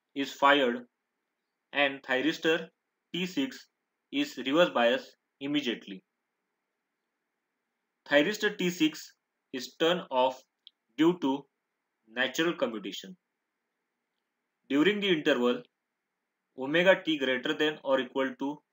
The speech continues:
pi by two plus alpha and less than or equal to five pi by six plus alpha,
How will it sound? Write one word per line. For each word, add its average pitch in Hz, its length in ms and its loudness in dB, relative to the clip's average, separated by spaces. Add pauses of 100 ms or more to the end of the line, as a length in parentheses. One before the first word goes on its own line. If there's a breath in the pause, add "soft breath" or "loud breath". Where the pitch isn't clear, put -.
(180)
pi 131 140 4
by 160 160 2
two 170 200 -2
plus 147 240 -4
alpha 117 400 -4 (800)
and 131 180 -4
less 156 240 2
than 156 260 -2
or 131 180 -4
equal 135 360 -2
to 156 220 -6 (680)
five 165 420 4
pi 151 140 6
by 143 140 2
six 143 180 -4
plus 123 240 -4
alpha, 113 440 -4